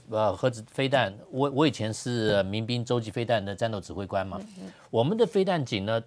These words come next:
Speaker 1: 都是很分开，每个都是十五、二十几个公里。
Speaker 2: 嗯。
Speaker 1: 然后如果俄国一个，一个核子弹打到的话，最多它只能打到一个或两个核，两个井。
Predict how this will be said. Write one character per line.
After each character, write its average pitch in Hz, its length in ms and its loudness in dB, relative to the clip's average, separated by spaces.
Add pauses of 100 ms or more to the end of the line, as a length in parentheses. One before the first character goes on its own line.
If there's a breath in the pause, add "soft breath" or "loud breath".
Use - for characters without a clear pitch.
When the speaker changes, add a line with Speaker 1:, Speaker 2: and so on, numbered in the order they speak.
Speaker 1:
都 151 120 -2
是 - 120 -10 (120)
很 98 220 -8
分 156 280 -2
开， 151 160 -2
每 104 160 -4
个 127 100 0
都 160 220 -2
是 143 80 -4
十 135 160 -2
五、 123 100 0
二 123 140 -2
十 113 140 -8
几 92 160 -10
个 101 140 -6
公 123 180 0
里。 90 180 -6 (140)
Speaker 2:
嗯。 - 160 -6
Speaker 1:
然 123 120 -2
后 160 120 0
如 180 120 -2
果 175 220 6
俄 185 100 4
国 143 200 4
一 147 40 0
个， 123 300 0
一 139 100 -6
个 120 80 -6
核 123 140 2
子 120 100 -4
弹 120 120 2
打 85 160 0
到 110 160 4
的 95 40 -4
话， 95 140 0
最 160 180 -4
多 147 120 0
它 - 120 -6
只 98 80 -8
能 98 140 -6
打 - 140 -8
到 101 160 -4
一 113 100 -8
个 107 80 -8
或 107 120 -2
两 82 140 -8
个 95 120 -8 (120)
核， - 300 -8
两 90 260 -10
个 107 80 -4
井。 82 240 -8